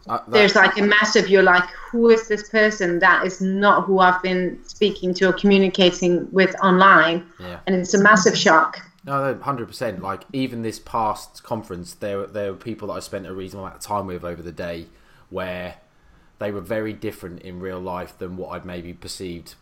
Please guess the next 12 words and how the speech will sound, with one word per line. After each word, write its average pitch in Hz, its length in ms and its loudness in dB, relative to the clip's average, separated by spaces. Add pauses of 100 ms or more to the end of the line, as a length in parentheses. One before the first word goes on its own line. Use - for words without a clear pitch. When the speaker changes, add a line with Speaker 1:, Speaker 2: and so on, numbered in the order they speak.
(220)
Speaker 1:
based 90 320 -12
on 85 180 -4
Speaker 2:
Yeah. 180 280 4
Speaker 1:
just - 120 -18
following 92 280 -10
them 87 100 -12
on, 87 240 -14
on 92 200 -14
Instagram 85 580 -14
or 85 200 -18
whatever. - 400 -18 (240)
Um, 85 520 -12